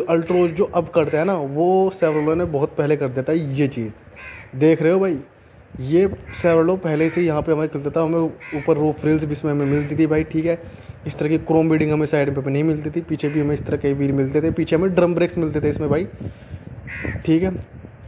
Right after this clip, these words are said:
और इस तरह की कुछ इसकी side से look निकल के आती थी भाई, बहुत गजब लगती थी गाड़ी। पीछे से भी काफ़ी interesting इसकी look दिख-, निकल के आती थी। इस तरह की इसके आप देख सकते हैं tail light,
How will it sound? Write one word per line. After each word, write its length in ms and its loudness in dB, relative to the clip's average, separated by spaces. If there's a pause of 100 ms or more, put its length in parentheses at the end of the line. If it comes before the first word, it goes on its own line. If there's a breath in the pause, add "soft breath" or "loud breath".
(560)
और 160 6
इस 100 -6
तरह 120 2
की 80 -4
कुछ 180 -6
इसकी 180 -4
side 240 2
से 120 -2
look 200 0
निकल 280 0
के 100 0
आती 220 0
थी 100 -4
भाई, 160 0
बहुत 420 -4
गजब 200 2
लगती 220 -4
थी 120 0
गाड़ी। 240 2
पीछे 300 -2
से 80 0
भी 100 0
काफ़ी 260 2
interesting 360 -2
इसकी 200 -6
look 140 0
दिख-, 340 -4
निकल 300 -2
के 120 -4
आती 200 0
थी। 80 -6
इस 160 -8
तरह 100 -4
की 60 -6
इसके 240 -2
आप 80 4
देख 180 2
सकते 260 -8
हैं 140 -6
tail 240 0
light, 260 0